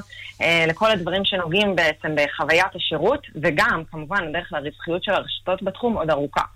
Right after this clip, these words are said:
אה, כרגע האיום של אמזון... הוא להערכתי מהווה פקטור בעיקר בתחומים כמו, אה,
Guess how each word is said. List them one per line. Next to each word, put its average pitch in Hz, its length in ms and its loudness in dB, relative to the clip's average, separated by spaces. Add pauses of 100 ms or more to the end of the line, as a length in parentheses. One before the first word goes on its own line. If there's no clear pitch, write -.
(440)
אה, 175 180 4
כרגע 208 300 2
האיום 233 260 2
של 240 100 -2 (140)
אמזון... 247 520 2 (360)
הוא 185 260 0
להערכתי 175 480 2
מהווה 208 300 0
פקטור 208 460 -2
בעיקר 202 300 0
בתחומים 190 540 -4
כמו, 180 440 0
אה, 165 60 2